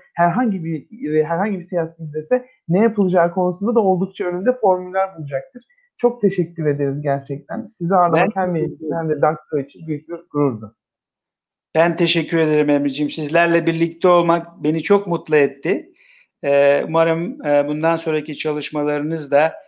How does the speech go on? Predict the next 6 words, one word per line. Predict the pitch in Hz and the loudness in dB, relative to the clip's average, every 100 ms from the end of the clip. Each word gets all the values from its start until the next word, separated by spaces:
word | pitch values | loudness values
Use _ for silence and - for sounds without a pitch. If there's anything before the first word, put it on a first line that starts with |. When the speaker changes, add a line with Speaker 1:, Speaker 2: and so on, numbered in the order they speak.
| _ _ _ | _ _ _
Speaker 2:
e, | 143 | 2
e, | 139 139 139 139 - - 139 135 135 139 - 202 214 - 262 _ _ _ _ _ _ | 6 6 6 6 4 2 2 4 2 -2 -8 -8 -8 -10 -20 _ _ _ _ _ _
şimdiye | - 170 165 156 151 | -8 -4 0 0 2
kadar | 156 156 151 | 2 2 2
yaptıklarınız | 147 147 - - 151 156 160 - | 0 -2 -12 -6 -4 -4 -8 -6
kadar, | 147 151 170 | 0 0 0